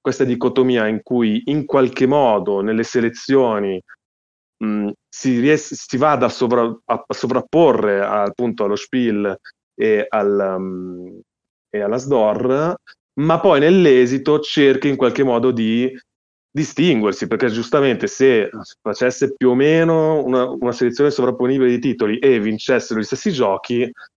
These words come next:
allora giustamente <laughs> si, si, si metter-, si rischierebbe di rimettere in discussione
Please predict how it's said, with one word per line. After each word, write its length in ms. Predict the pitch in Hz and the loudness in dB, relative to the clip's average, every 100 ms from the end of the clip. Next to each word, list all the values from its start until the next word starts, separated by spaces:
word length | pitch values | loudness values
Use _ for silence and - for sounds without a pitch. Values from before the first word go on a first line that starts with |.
| _ | _
allora 220 | 135 127 | 0 2
giustamente 1160 | 110 123 135 - 147 123 110 110 127 120 120 127 | 0 -2 -4 0 2 2 0 -2 0 0 0 -2
<laughs> 680 | - - 123 - - 135 139 | -4 -6 -6 -6 -6 -4 -4
si, 300 | - - - | -6 -12 -18
si, 260 | - - 127 | -18 -18 -16
si 200 | - 139 | -8 0
metter-, 460 | 131 123 131 135 131 | 2 2 2 2 0
si 180 | - 139 | -2 -2
rischierebbe 440 | 135 160 131 123 | 0 2 2 2
di 80 | 127 | 0
rimettere 420 | 117 110 110 123 | 0 -2 -2 -2
in 60 | 117 | -2
discussione 640 | 104 123 - 110 107 110 | -4 -8 -4 -2 -2 -4